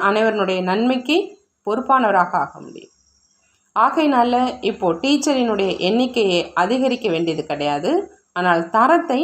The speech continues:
அதிகரிக்கணும். புரிந்ததா அப்படின்னு கேக்குறான். வரதானம், அன்பின் கடலில் மூழ்கி என்னுடையது என்பதனுடைய அழுக்கை அகற்றக்கூடிய தூய்மையான ஆத்மா ஆகுக.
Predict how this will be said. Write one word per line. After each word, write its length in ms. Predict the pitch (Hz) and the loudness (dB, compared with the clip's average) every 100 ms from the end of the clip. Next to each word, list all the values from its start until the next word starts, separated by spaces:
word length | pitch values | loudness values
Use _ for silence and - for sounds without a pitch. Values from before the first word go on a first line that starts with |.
| 233 | -2
அதிகரிக்கணும். 840 | 165 202 208 170 165 156 127 127 123 - _ _ _ _ | -2 -2 -2 -4 -4 -8 -8 -8 -12 -16 _ _ _ _
புரிந்ததா 520 | 202 208 190 170 160 214 | -6 -4 -4 -2 0 0
அப்படின்னு 360 | 160 170 175 | -2 -4 -8
கேக்குறான். 440 | 160 139 - 113 - _ _ _ - - _ - - - - - _ - | -8 -14 -12 -14 -14 _ _ _ -20 -20 _ -18 -18 -18 -20 -20 _ -4
வரதானம், 680 | 185 185 185 165 160 240 415 - - _ _ _ 196 | 2 2 4 2 2 2 0 -4 -20 _ _ _ -4
அன்பின் 500 | 214 320 339 359 339 | 0 4 4 4 2
கடலில் 520 | 220 220 277 285 226 | 2 4 2 2 0
மூழ்கி 500 | 190 196 247 247 202 165 254 320 - _ _ _ _ | 0 0 0 0 -2 0 -2 -4 -10 _ _ _ _
என்னுடையது 720 | 196 220 294 339 339 330 330 370 | 0 4 6 6 4 0 0 0
என்பதனுடைய 640 | 302 254 247 240 220 214 196 - | 0 2 2 2 2 2 0 0
அழுக்கை 540 | 180 233 320 - 247 175 170 - _ 160 | -2 0 0 0 2 2 0 -6 _ -4
அகற்றக்கூடிய 920 | 180 262 - 254 233 185 156 165 226 294 294 - _ _ 226 | -2 -4 -4 -4 -2 -4 -4 0 0 0 -4 -14 _ _ -4
தூய்மையான 640 | 254 269 262 247 247 269 262 | -2 0 2 2 2 2 2
ஆத்மா 380 | 196 185 190 180 - 170 | 0 -2 -4 -4 -6 -6
ஆகுக. 360 | 147 - - | -6 -6 -10